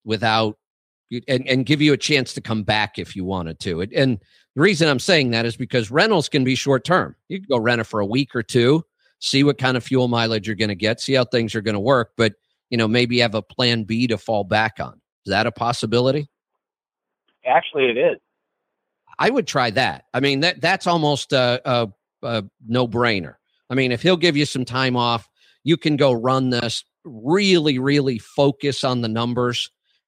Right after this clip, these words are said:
Speaker 1: and that way you could compare. Here's how much I'm making now. I've got the truck. Here's the fuel mileage. Here's what my costs look like they're going to be.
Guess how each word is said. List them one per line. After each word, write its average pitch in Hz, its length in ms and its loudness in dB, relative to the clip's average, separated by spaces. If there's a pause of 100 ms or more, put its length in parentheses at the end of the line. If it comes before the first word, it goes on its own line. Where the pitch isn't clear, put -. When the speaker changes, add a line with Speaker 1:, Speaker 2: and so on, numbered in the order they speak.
Speaker 1:
and 120 540 2
that 135 280 0
way 135 280 2
you 123 280 -2
could - 240 -8
compare. 101 520 -4
Here's 160 400 2
how 143 100 4
much 131 240 0
I'm 117 120 0
making 107 380 -2
now. 120 420 2 (720)
I've 101 160 -2
got 143 240 2
the 139 80 -2
truck. 123 420 0
Here's 151 400 0
the 127 120 -2
fuel 123 280 0
mileage. 110 640 -2
Here's 147 300 0
what 131 180 0
my 113 140 -2
costs 110 420 -4
look 107 180 -6
like 110 180 -2
they're 110 120 -6
going 107 280 -4
to 101 60 -6
be. 104 380 0